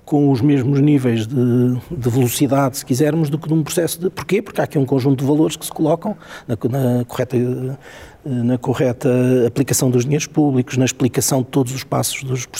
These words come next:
dos processos, porque tem que fer-, ser claro que o, que a decisão foi feita de uma forma completamente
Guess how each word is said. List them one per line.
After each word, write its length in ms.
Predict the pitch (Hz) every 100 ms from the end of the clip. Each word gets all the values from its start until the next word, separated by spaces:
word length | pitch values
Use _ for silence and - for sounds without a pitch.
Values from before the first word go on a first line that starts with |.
| -
dos 220 | 143 139
processos, 400 | - - 139 120
porque 220 | - -
tem 120 | - 123
que 80 |
fer-, 220 | - 120 -
ser 220 | 147 131
claro 340 | 147 147 131
que 140 | 113 131
o, 400 | 127 131 127 131 - -
que 100 | -
a 20 | 123
decisão 320 | - 123 127
foi 160 | -
feita 640 | 113 123 120 131 123 131 123 - - -
de 60 | 131
uma 100 | 127
forma 320 | 139 120 123
completamente 800 | 139 123 127 131 123 123 110